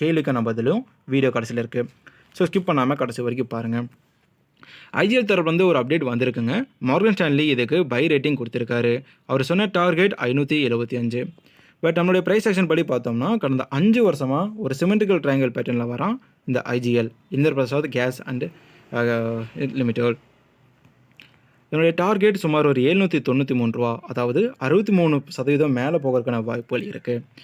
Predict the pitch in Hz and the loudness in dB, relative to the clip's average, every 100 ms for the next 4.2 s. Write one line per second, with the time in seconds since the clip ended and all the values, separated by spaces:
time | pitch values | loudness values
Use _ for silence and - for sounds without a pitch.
0 | - _ 180 214 226 185 196 190 - 127 | -20 _ 2 4 4 2 2 2 0 0
1 | 147 151 127 208 277 - 139 139 139 156 | 2 2 4 2 -2 -2 0 2 2 2
2 | 180 143 - 190 180 185 175 135 143 147 | 2 0 0 2 2 0 0 0 2 2
3 | 127 117 120 135 208 139 120 123 123 127 | 2 2 0 2 2 0 -2 -6 -4 -4
4 | 127 | -4